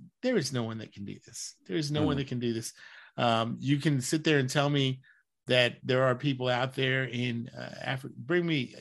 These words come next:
Speaker 1: you don't see it. You don't see it. These miracles. Like, I know that, I know that there's those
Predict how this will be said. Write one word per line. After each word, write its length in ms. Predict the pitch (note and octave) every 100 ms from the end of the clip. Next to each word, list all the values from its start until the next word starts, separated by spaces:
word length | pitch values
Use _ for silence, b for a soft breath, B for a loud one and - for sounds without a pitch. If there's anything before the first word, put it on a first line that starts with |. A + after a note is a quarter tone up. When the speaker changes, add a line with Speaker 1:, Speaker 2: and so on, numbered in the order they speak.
| - -
Speaker 1:
you 180 | C#3
don't 180 | D3 D3+
see 220 | - A#3+ E3+
it. 140 | - _
You 60 | -
don't 100 | C#3
see 200 | C3+ G3
it. 80 | C3+
These 200 | C#3 B2+
miracles. 460 | C#3+ C#3+ C3+ A2 A2+
Like, 220 | A#2 - B B B B
I 100 | C3+
know 200 | D3+ E3
that, 200 | D3+ C3
I 60 | C3+
know 160 | D3+
that 140 | D3 C3+
there's 360 | C3+ A#2+ - _ _
those 300 | - B2 A#2